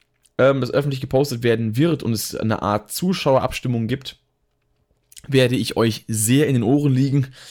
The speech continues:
das doch bitte zu supporten. Ähm, weil wer mich kennt und wer den Kanal schaut, der weiß, Alternative Ways, äh, meine Band, äh, bedeutet mir alles,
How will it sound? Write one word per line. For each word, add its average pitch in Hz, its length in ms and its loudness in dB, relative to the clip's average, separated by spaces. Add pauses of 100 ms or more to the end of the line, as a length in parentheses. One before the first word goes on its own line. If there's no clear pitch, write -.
das 131 180 0
doch 120 120 0
bitte 127 220 0
zu 117 100 -6
supporten. 127 540 -2 (480)
Ähm, 104 460 0
weil 101 440 2
wer 107 180 0
mich 123 180 -2
kennt - 480 -4 (160)
und 107 160 -2
wer 107 100 4
den 110 120 0
Kanal 113 300 0
schaut, 120 340 0
der 104 100 -2
weiß, 107 440 -2 (260)
Alternative 110 440 -4
Ways, 117 400 0
äh, 101 360 2
meine 101 180 -2
Band, 104 380 -2 (600)
äh, 113 220 2
bedeutet 110 420 0
mir 117 180 0
alles, 147 460 0